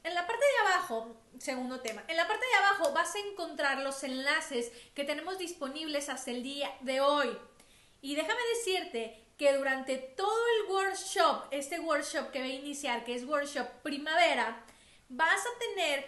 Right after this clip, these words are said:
un descuento exclusivo. Cada workshop vamos a tener descuentos distintos, completamente distintos. Así que yo te digo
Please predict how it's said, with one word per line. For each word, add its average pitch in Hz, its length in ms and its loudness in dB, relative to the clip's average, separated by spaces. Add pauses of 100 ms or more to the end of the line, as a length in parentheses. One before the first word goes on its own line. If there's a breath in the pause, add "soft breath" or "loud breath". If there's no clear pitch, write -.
(200)
un 349 220 -8
descuento 349 720 0
exclusivo. 240 920 -2 (240 loud breath)
Cada 403 240 2
workshop 403 500 2
vamos 349 240 -2
a 381 80 -8
tener 302 300 -4
descuentos 285 680 -4
distintos, 330 960 -4
completamente 381 920 -2
distintos. 320 680 -4
Así 254 260 -8
que 320 140 -6
yo 339 160 -8
te 453 100 -4
digo 226 400 -2